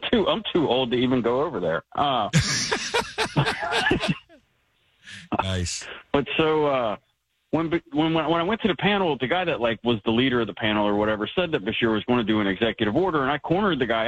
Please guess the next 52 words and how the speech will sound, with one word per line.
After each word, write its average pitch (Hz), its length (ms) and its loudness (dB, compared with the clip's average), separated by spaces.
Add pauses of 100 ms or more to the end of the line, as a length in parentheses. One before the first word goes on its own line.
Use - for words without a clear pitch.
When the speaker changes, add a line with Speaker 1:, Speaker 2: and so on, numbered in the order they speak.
Speaker 1:
afterwards, 101 560 0 (240)
because 131 320 2
I 143 200 0
am 143 140 2
not 127 220 2
a 107 40 -4
fan 117 300 0
of 95 100 -2
executive 90 500 -2
orders. 90 340 0
You 113 140 4
and 107 80 2
I 101 260 0 (120)
have 107 100 2
Speaker 2:
No. 123 100 4
Speaker 1:
talked 101 220 0
about 95 260 -2
that 95 160 0
repeatedly. 98 600 2 (600)
And 139 120 0
I 151 80 0
told 226 240 0
the 196 60 -2
guy, 143 200 0
I 139 80 0
was 143 160 -4
like, 139 220 0
"Look, 180 160 -2
if 175 80 -4
he's 226 200 2
gonna 214 180 0
try 160 280 0
to, 147 140 2
to - 160 -6
do 143 160 2
an 135 80 2
executive 123 500 0
order 113 260 2
that 104 120 0
will 107 220 -2
force 127 240 0 (100)
the 123 80 -2 (100)
Senate 127 240 2
to 120 80 0
deal 117 220 2
with 123 120 -2
it, 107 80 -2
'cause 139 120 -2
it's 143 120 0
already 170 240 2
passed 120 380 0
the, 98 160 0